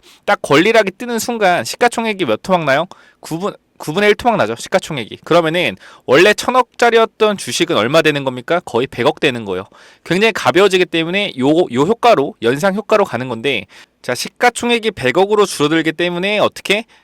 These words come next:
시가총액 가벼워진다. 그래서 이게 연속 상한가로 올라가는 건데, 중요한 건 신주가 상장될 때 어떻게 돼요?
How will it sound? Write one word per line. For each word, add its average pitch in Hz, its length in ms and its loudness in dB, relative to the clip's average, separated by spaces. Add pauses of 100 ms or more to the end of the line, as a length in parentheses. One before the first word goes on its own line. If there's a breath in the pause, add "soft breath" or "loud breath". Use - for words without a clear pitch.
시가총액 240 480 -2
가벼워진다. 113 800 0
그래서 156 500 2
이게 120 220 -2
연속 107 300 -6
상한가로 175 640 -2 (380 soft breath)
올라가는 139 500 2
건데, 110 500 -4
중요한 214 420 0
건 202 100 0
신주가 240 440 0
상장될 226 420 0
때 - 80 -2
어떻게 127 260 -2
돼요? 120 200 -2